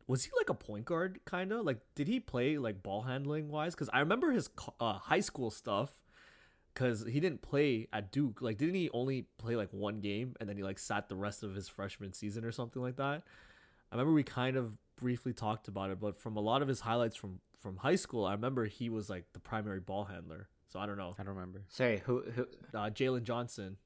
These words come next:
Speaker 1: the one, uh, the one we were talking about. Like, is he a, a ball handler? 'Cause a lot of his, like, high school stuff I saw, he was, like, the primary ball handler. Unless there's just nobody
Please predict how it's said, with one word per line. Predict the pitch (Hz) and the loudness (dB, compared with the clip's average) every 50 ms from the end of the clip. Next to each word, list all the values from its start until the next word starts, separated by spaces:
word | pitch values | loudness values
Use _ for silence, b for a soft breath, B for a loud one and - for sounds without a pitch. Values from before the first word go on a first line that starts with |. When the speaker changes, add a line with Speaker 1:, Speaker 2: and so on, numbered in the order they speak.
| _ _ | _ _
Speaker 1:
the | - 107 | -4 -2
one, | 113 110 95 | -2 -2 -2
uh, | 101 110 - | -4 -4 -4
the | 101 113 107 107 104 98 - - | -2 -2 0 0 0 -2 -4 -4
one | 107 110 110 107 | -4 -4 -2 -2
we | 107 104 | -2 -2
were | 98 | -2
talking | - - 98 95 - 104 | -4 -6 -8 -8 -8 -8
about. | 92 92 92 92 | -8 -6 -4 -2
Like, | 101 104 104 | -2 0 0
is | 123 143 | 0 0
he | 233 262 | 2 0
a, | 254 - - _ - | 0 -2 -4 _ -10
a | |
ball | 107 98 101 98 113 113 | -6 -4 -2 -2 0 0
handler? | 139 139 139 139 143 143 139 | 0 0 0 2 2 2 0
'Cause | 139 - - 120 110 | 0 -2 -2 -2 0
a | 113 | 2
lot | 113 117 127 | 4 4 4
of | 139 127 | 4 2
his, | 127 113 | 0 0
like, | 120 104 95 | -2 -4 -4
high | - - 110 110 | -4 -4 -4 -4
school | 113 - - 143 139 | -4 -4 -4 -6 -6
stuff | 131 - 143 135 - - | -4 -4 -4 -4 -2 -4
I | 139 | -4
saw, | 131 - 156 156 151 | -4 -2 -2 -2 0
he | 131 120 117 | -2 -2 -2
was, | 110 107 101 | -2 -2 -2
like, | 104 92 - - | -4 -6 -6 -10
the | 98 | -14
primary | - - 110 104 101 101 95 92 92 | -10 -6 -6 -4 -4 -4 -4 -6 -6
ball | 98 104 101 95 | -6 -6 -8 -8
handler. | 95 95 87 87 95 90 82 87 B B B B B B B B | -8 -10 -10 -8 -8 -8 -8 -8 B B B B B B B B
Unless | - 117 127 127 123 - | -4 0 2 2 2 2
there's | - 127 120 107 | 0 0 -2 0
just | 113 113 - 120 | -2 -4 -2 0
nobody | 117 110 107 113 107 101 92 73 - | 0 0 2 2 0 0 0 -2 -6